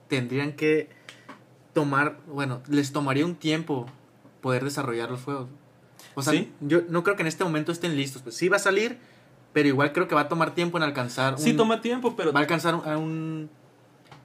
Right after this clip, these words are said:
Speaker 1: un alto,
Speaker 2: Un momentum.
Speaker 1: un número alto de con-, de, de contenidos, pues.
Speaker 2: O sea, sí te entiendo, pero, o sea, también hay que recalcar que, que esta tecnología lleva, ¿qué? Tres años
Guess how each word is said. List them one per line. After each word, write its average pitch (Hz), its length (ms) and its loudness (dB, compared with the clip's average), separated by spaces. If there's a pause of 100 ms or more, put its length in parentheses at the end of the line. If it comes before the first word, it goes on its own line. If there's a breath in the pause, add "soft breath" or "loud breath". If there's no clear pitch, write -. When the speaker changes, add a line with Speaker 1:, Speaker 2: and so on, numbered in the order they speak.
Speaker 1:
un 151 140 -2
alto, 170 420 0
Speaker 2:
Un 160 40 2
momentum. 160 460 0
Speaker 1:
un 175 120 0
número 196 280 4
alto 165 220 6
de 175 100 0
con-, 147 180 -8
de, 139 100 -4
de 131 160 -4
contenidos, 131 560 -2
pues. 110 180 -12 (160)
Speaker 2:
O 160 100 -2
sea, 170 140 4
sí 202 120 -4
te 214 60 2
entiendo, 202 380 0
pero, 139 180 4
o 131 60 0
sea, 147 160 0
también 147 240 0
hay 165 80 -2
que 165 100 -4
recalcar 135 480 -4
que, 139 580 -2
que 120 300 -2
esta 131 200 -6
tecnología 139 440 -4
lleva, 135 300 -2
¿qué? 120 260 -8
Tres 143 260 -4
años 147 460 -6